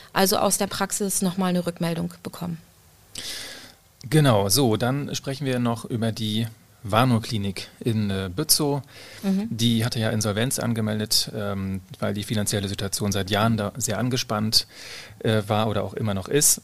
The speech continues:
Speaker 2: Läuft aber trotzdem erstmal weiter, der reguläre Betrieb.
Speaker 1: Ja.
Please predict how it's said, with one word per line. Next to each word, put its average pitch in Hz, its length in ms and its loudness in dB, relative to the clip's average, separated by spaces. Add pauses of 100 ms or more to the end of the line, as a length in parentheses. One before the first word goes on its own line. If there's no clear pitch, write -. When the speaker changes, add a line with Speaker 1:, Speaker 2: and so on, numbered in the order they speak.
(140)
Speaker 2:
Läuft 123 240 0
aber 117 160 0
trotzdem 117 300 -4
erstmal 110 280 -2
weiter, 127 300 -2
der 123 160 -4
reguläre 117 420 -2
Betrieb. 120 440 -2 (100)
Speaker 1:
Ja. 160 160 -4